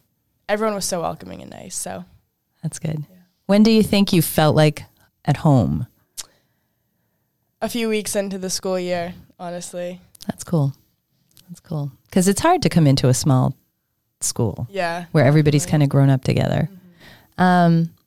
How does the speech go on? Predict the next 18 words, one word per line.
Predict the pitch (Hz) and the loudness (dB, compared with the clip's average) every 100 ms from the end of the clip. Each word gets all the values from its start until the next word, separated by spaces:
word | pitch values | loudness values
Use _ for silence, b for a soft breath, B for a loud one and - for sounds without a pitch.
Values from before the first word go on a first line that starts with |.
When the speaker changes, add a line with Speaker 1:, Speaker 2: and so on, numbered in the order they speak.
| _ _ _ | _ _ _
Speaker 2:
all | 196 | 0
right, | 190 160 - | 2 2 2
so, | - 208 190 156 92 82 - _ _ _ _ _ _ - | 0 2 4 6 4 0 -4 _ _ _ _ _ _ -2
and | 143 151 | 2 4
now | 143 135 131 139 - | 2 2 -2 -6 -6
high | 170 | -4
school. | 165 - - 50 - 135 - | -2 -4 -6 -6 -8 -12 -16
<laughs> | _ _ _ _ 202 190 208 220 208 226 214 233 202 208 220 226 B B B _ - | _ _ _ _ -20 -20 -18 -8 -4 -4 -6 -10 -14 -18 -18 -20 B B B _ -2
What | 185 214 233 - _ _ _ _ _ - | 4 4 4 0 _ _ _ _ _ -4
are | 185 | 0
some | 196 180 | 4 4
of | 170 | 4
your | 156 | 4
favorite | 147 - 151 156 160 160 - | 2 2 2 4 4 2 -2
high | - 156 | -2 0
school | 143 - 147 143 | 0 2 4 4
classroom | - - - - 147 135 135 | 2 -4 -2 -4 0 2 4
memories? | 135 131 120 80 - - | 4 2 0 -4 -8 -10